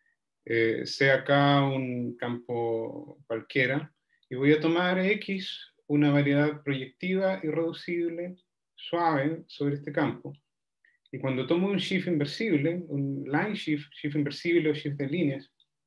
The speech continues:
el semigrupo son aquellos exponentes M,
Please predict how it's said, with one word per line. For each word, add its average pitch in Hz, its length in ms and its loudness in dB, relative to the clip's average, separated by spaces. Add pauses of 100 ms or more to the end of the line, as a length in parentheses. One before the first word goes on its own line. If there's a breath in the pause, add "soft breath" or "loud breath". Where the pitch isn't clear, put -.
(1120)
el 117 100 -6
semigrupo 170 880 4
son 156 220 2
aquellos 170 560 0
exponentes 151 640 -2
M, 151 400 0